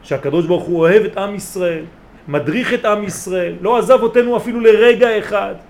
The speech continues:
ומי שחושב שאדם כזה או אחר זה מה שמחליט את העתיד, שמה שיהיה לנו, הוא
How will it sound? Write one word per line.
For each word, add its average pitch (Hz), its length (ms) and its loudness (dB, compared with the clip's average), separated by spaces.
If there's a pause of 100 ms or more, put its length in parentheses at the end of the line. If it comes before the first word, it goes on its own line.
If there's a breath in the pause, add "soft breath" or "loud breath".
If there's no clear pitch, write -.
(200)
ומי 196 160 -4
שחושב 240 600 0
שאדם 226 540 0
כזה 233 240 0
או 233 140 2
אחר 233 260 -2
זה 226 140 0
מה 226 60 -4
שמחליט 226 480 -6
את 190 120 -8
העתיד, 202 360 -4
שמה 208 280 -10
שיהיה 220 240 -10
לנו, 233 220 -8
הוא 214 100 -12